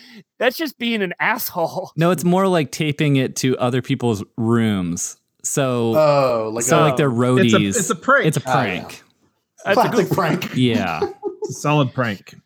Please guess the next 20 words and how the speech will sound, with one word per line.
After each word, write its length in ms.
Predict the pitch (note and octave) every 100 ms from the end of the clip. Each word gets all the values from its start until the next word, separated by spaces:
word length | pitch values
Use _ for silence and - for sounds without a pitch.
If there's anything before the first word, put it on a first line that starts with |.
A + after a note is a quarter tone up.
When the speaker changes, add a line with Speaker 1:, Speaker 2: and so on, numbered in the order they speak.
| -
Speaker 4:
Hey, 60 |
Speaker 1:
You 40 | F3
know, 100 | G#3+
Speaker 4:
Birch. 80 | G#3
Speaker 1:
if 80 | F3
you 180 | G3 G#3
really 180 | C4
wanna, 220 | G#3 F3 D3+ - -
uh, 60 | E3
if 260 | E3+ E3
you 60 | F#3+
really 180 | G3+ A3
wanna 240 | F3 C#3+
prank 260 | D3 D3 C3+
'em, 120 | C3+
though, 80 | C3+
you 120 | C3+
need 200 | C#3 B2
two 160 | F3 D#3+
fish. 340 | B2+ A2